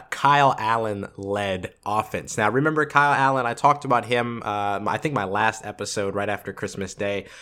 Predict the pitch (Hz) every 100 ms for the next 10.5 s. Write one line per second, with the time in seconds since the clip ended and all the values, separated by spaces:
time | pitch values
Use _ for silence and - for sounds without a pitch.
0 | - - 101 92 - 110 123 120 107 98
1 | - 147 - 139 127 117 - - 131 147
2 | 131 127 135 - 143 143 165 196 - -
3 | 120 113 107 113 - 113 110 101 110 110
4 | - 101 - 117 104 - - - - 107
5 | 101 135 139 131 - 135 120 117 113 123
6 | 110 117 110 107 110 - 110 101 101 98
7 | 113 104 98 113 110 104 101 - 104 95
8 | 95 101 113 110 107 101 98 101 98 107
9 | 98 98 95 104 101 98 98 87 92 90
10 | 82 87 123 131